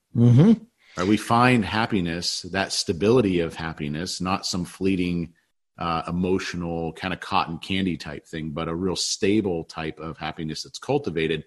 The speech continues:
Speaker 2: by having skill sets that we've developed. One of them is grief.
Speaker 1: Mm-hmm.
Speaker 2: And Jesus said, "You,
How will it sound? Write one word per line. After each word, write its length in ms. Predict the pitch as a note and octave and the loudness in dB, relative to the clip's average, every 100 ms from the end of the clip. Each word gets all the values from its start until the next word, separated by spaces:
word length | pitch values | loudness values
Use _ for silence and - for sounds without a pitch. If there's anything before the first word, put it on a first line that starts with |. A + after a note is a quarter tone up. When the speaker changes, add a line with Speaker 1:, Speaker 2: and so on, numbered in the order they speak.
| _ - _ | _ -20 _
Speaker 2:
by 140 | A#2 G#2+ | 0 2
having 400 | G2 C3 A#2 F#2 | 2 0 0 -2
skill 440 | - - C#3+ D#3+ | -4 -2 0 0
sets 460 | - F2 D#2 - - | 0 -4 -4 -6 -6
that 260 | E2 E2+ | -4 -4
we've 320 | G#2 F#2+ F2+ D#2+ | -2 -2 -2 -6
developed. 480 | E2 D3+ E2+ - | -6 -4 -4 -6
One 220 | D#2+ E2 F2+ | -8 -4 -4
of 80 | |
them 160 | G#2+ A2 | -2 -2
is 120 | A2 | -2
grief. 520 | A2 E3+ D#3+ - - _ _ _ _ | -2 -2 -2 -6 -14 _ _ _ _
Speaker 1:
Mm-hmm. 340 | A2 G#2 F2 D#3 | -2 0 2 2
Speaker 2:
And 100 | - | 2
Jesus 320 | G2+ A#2 - | 0 0 0
said, 240 | D3+ C3+ | 0 0
"You, 100 | F2 | -2